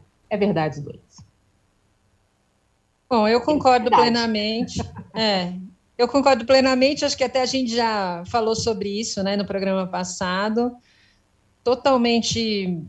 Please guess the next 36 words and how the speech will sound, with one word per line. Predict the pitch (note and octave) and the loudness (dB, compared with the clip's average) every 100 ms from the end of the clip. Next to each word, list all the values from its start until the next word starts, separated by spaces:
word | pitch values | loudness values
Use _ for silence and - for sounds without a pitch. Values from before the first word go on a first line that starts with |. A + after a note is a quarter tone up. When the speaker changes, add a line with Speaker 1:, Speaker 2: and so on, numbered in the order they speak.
| - _ _ _ _ _ _ _ _ | -18 _ _ _ _ _ _ _ _
Speaker 2:
sem | - - G#3+ G#3+ G#3 G3 F#3+ F#3 F3+ F3 E3+ F3 | -8 -2 0 2 0 0 0 0 0 -2 -6 -8
linha | F#3 A3 G#3+ | -4 0 2
de | G3 | 2
raciocínio, | G3+ - G3 F3+ - F#3+ G3 A3+ A3 G3+ | 0 -2 -4 -4 -6 -4 0 2 2 0
pra | G3 | -2
mim | G3+ | -2
não | A3 | -4
fez | A3 G#3+ | -2 -2
o | G#3 | -2
menor | G3+ G#3 | -2 -2
sentido. | A3+ A3+ G#3 - - G#3 G#3 | -4 -4 -4 -6 -6 -2 0
Eu | |
acho | G3+ - | 0 -2
que, | A3+ A3 A3 _ _ _ F#3+ | -4 -4 -8 _ _ _ -2
é, | G3 F#3+ F#3 F3+ F3 E3 - | 0 2 2 2 0 -4 -10
desde | F#3+ A3 B3+ | 0 2 2
o | C#4 | 0
visual | B3+ A#3+ A#3+ G3+ G#3 B3 | 0 0 2 2 2 2
da | G#3+ | 0
série, | G3 - G3+ F#3+ G#3+ A3 A3+ | -2 -4 -2 0 0 -2 -4
ela | G3+ G#3+ B3+ | -4 -4 0
não | C#4+ | 0
se | C#4+ E4 | 0 -2
linka | C#4 D4 G4+ E4+ C#4+ C#4+ C4 | 0 2 2 0 -2 -2 -8
com | - A3+ G#3 | -2 -2 -2
a | |
primeira, | G3 G3+ G3 F#3 F3+ E3+ | -4 -4 -4 -2 -4 -4
né? | F3+ G#3 | -2 -2
Não | G#3 A#3+ | 0 -2
tem, | B3 C4 D4 B3+ G#3+ | 0 2 2 2 0
n-, | G3+ G3+ G#3 A3 A3+ | -4 -8 -6 -4 -4
n-, | A3 A#3+ D#4+ C4 D4+ | -8 -8 -8 -8 -2
enfim, | D#4 - G3 | -2 0 -2
nada | F#3 A#3 C4 | 0 -2 -4
a | |
ver. | F3+ D#3 E3+ | -4 -6 -6